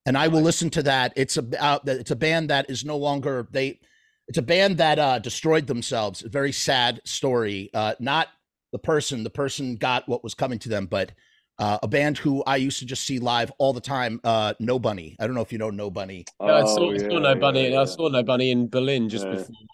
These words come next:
Speaker 2: it obviously fell apart for obvious reasons.
Speaker 1: I
Speaker 3: Yeah.
Speaker 1: was a
Speaker 3: Yeah, I
Speaker 1: big
Speaker 3: got a couple of his
Speaker 1: fan.
Speaker 3: records.
Speaker 1: Big,
Speaker 3: Yeah.
Speaker 1: I have, I have all of his records. I, s-, I've seen every show that
Speaker 3: The
Speaker 1: Justin
Speaker 3: first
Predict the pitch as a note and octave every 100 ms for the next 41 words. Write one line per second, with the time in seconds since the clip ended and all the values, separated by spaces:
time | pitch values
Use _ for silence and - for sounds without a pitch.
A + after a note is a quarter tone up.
0 | - - A#2 A2+ G#2 A2 G2+ A#2+ G#2+ A2
1 | A2+ E2+ - G2+ G2 G2+ G2 G2 G#2 G2+
2 | G2+ G2 - _ _ _ _ - A2+ A#2
3 | B2 B2 A#2+ A2+ G#2+ G2 - B2 C#3+ A2+
4 | - A#2+ G#2+ E3 D#3 E3 E3+ E3+ - C#3
5 | F#3+ - - _ - F#3 E3+ E3+ D#3 E3+
6 | D#3 C#3 D3 C3+ C#3+ D#3+ D#3+ C3 D3 D3
7 | E3 C#3+ - C3 D3+ - - C#3 - F#3
8 | E3+ E3 C3+ D3 F3 - E3 D3+ C#3 -
9 | C#3+ D3 D3+